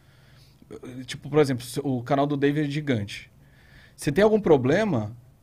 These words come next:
eu acho que eles não tomam atitudes super precipitadas e rápidas e ágeis e re-, pra resolver, porque o pequeno talvez ve-, veja isso acontecer e fala, "Opa, peraí, por que que ele tá tendo um atendimento diferente do meu?"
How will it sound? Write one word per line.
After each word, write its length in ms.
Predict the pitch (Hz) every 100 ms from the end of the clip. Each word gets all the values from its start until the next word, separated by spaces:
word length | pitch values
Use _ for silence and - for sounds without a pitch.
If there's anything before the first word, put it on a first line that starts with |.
| _
eu 160 | 143 165
acho 280 | 185 -
que 120 | 185 185
eles 240 | 175 165
não 200 | 180 220
tomam 600 | 240 - 175 175 170 160
atitudes 600 | 156 - 131 147 143 139
super 360 | 123 170 175 185
precipitadas 880 | 175 151 - 160 143 - 143 143 135
e 60 | 139
rápidas 540 | 135 143 143 139 131
e 140 | 143
ágeis 460 | 135 147 131 135 127
e 180 | 147 139
re-, 180 | 135 135
pra 200 | - 131
resolver, 360 | 131 131 190 196 - - _
porque 240 | - 170 202
o 60 |
pequeno 480 | 196 196 - 196 220
talvez 580 | 220 190 170 180 208 175
ve-, 560 | 165 156 190 220 202 165
veja 320 | 139 180 196
isso 160 | 185 175
acontecer 380 | 156 143 165 175
e 120 | 190
fala, 200 | 170 147
"Opa, 160 | 147 123
peraí, 240 | 139 139
por 140 | 120 135
que 100 | 139
que 100 | 139
ele 80 | 120
tá 100 | 120
tendo 220 | 120 120
um 100 | 117
atendimento 360 | 113 113 113
diferente 360 | 113 - 113 113
do 80 | 107
meu?" 160 | 104